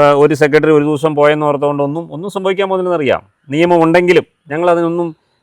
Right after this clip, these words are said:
ആ, പുറകെ പോയി ഈ നിൽക്കുന്ന ആളുകളല്ല. പക്ഷേ ഇവരെ സംബന്ധിച്ചിടത്തോളം ഇവർ, ആ, കൃത്യമായി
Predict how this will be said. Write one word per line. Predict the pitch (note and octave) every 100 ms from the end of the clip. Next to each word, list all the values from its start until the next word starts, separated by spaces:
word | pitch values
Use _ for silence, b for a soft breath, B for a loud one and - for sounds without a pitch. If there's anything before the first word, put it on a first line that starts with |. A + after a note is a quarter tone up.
| _
ആ, | D3+ D3+ D3
പുറകെ | D#3 D3+ D#3
പോയി | D3 D3+
ഈ | C#3 C#3+ C#3+
നിൽക്കുന്ന | C#3 D3+ C#3
ആളുകളല്ല. | C3+ D3 G#2 F#2
പക്ഷേ | G#2+ D#3+ D#3 - _ _ _
ഇവരെ | B2+ D#3 G3+
സംബന്ധിച്ചിടത്തോളം | G#3 F#3 D3+ C3 G#2+ G2+ G#2+ - _ _ _
ഇവർ, | C#3+ E3+ D#3+ - _ _ -
ആ, | B2 A#2+ -
കൃത്യമായി | C3 - - F#3+ E3+ E3+ G3